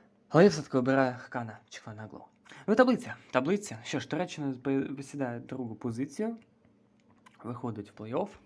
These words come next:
Чехія вилітає.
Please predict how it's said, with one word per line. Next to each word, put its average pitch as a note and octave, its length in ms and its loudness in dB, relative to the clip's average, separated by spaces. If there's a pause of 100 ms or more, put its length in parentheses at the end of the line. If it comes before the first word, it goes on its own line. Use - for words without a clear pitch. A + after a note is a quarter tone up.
(1400)
Чехія C3 360 0
вилітає. D#3+ 560 0